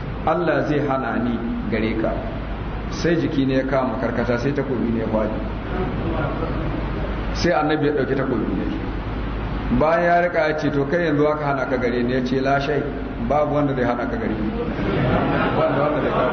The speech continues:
ni. Eh, bai da Qur'ani. Eh, bai da Qur'ani, la shay. Ya ce, "Ba wani abu." In mutum bai karatu Al-Qur'ani, bai da mai kariya gare shi. Bai da mai kariya.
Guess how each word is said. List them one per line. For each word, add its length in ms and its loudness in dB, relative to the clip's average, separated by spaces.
ni. 60 2
Eh, 80 2
bai 140 4
da 80 4
Qur'ani. 420 0
Eh, 160 2
bai 140 4
da 80 2
Qur'ani, 480 2
la 180 2
shay. 260 2
Ya 120 0
ce, 160 2
"Ba 180 4
wani 160 2
abu." 220 0
In 140 0
mutum 260 2
bai 140 2
karatu 360 2
Al-Qur'ani, 680 0
bai 140 2
da 80 2
mai 160 0
kariya 400 2
gare 200 -2
shi. 160 -6
Bai 140 2
da 80 0
mai 180 -2
kariya. 300 -2